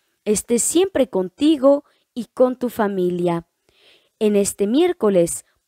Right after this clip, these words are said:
primero de diciembre del dos mil veintiuno, demos gracias a Dios por permitirnos un día más de vida y principalmente acompañemos al Padre Sergio a ponernos en las manos de su divina misericordia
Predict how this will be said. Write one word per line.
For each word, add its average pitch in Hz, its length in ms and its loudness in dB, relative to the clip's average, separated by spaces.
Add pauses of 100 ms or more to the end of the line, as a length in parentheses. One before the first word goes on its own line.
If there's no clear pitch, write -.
primero 277 380 -2
de 339 140 2
diciembre 254 540 -2
del 220 120 0
dos 190 140 -6
mil 208 160 -8
veintiuno, 190 680 -2 (560)
demos 220 380 -4
gracias 214 520 -2
a 196 80 0
Dios 208 500 0 (400)
por 220 240 -2
permitirnos 254 800 -2
un 269 120 -2
día 240 180 0
más 208 220 0
de 190 120 0
vida 180 460 -2 (600)
y 214 120 -8
principalmente 190 1080 0 (320)
acompañemos 214 760 -2
al 208 120 0
Padre 202 300 2
Sergio 220 600 0 (340)
a 214 140 -6
ponernos 233 480 -2
en 208 140 -2
las 190 160 -2
manos 262 340 0
de 233 140 0
su 214 140 -4
divina 214 400 -2
misericordia 202 1000 0